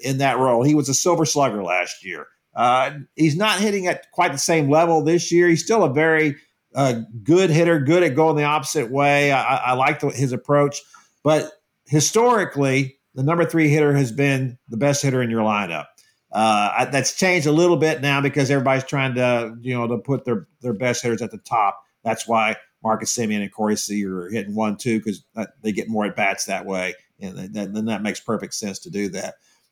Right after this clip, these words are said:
But there's still something about hitting third, uh, in a lineup. And I, I wrote this spring that Josh Jung was gonna be an all-star within two years, and I was wrong about that. He, he may be an all-star this year.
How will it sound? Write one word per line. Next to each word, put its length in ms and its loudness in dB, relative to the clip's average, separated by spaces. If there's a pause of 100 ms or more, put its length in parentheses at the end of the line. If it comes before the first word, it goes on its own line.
But 300 0 (320)
there's 240 2
still 320 4
something 320 0
about 320 2
hitting 260 2
third, 500 -4 (320)
uh, 240 0
in 120 -2
a 60 0
lineup. 560 -2 (400)
And 580 -2
I, 200 -10
I 280 2
wrote 560 2 (200)
this 220 0
spring 360 0
that 100 -2
Josh 440 0
Jung 440 -4 (320)
was 160 -2
gonna 240 0
be 580 0
an 140 -4
all-star 500 0
within 280 -2
two 200 -2
years, 380 0
and 80 -4
I 60 -2
was 120 -2
wrong 240 -2
about 360 -4
that. 280 -8
He, 100 -4
he 140 -6
may 140 -2
be 100 -2
an 100 -2
all-star 380 -4
this 300 -6
year. 160 -20